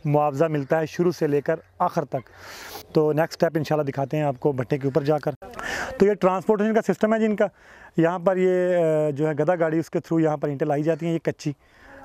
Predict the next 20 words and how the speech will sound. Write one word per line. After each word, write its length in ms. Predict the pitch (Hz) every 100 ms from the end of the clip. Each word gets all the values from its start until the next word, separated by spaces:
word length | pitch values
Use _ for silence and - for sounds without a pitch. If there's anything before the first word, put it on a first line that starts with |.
| -
जहाँ 500 | 156 143 139 123 151
पर 140 | 147 151
ये 100 | 147
ईंटें 200 | 151 135
बन 140 | 143
रही 160 | 151 160
थी 160 | 175 - - - -
यहाँ 220 | 147 160
पर 120 | 160
इनको, 380 | 165 156 175 165 - - - - - - - -
और 80 | 170
उसके 200 | 165 220
बाद 240 | 170 185
इनको 180 | 180 175
यहाँ 200 | 175 165
पर 120 | 185
स्टॉक 340 | - - 175 175
किया 120 | 180
जाता 240 | 156 143
है। 100 | 165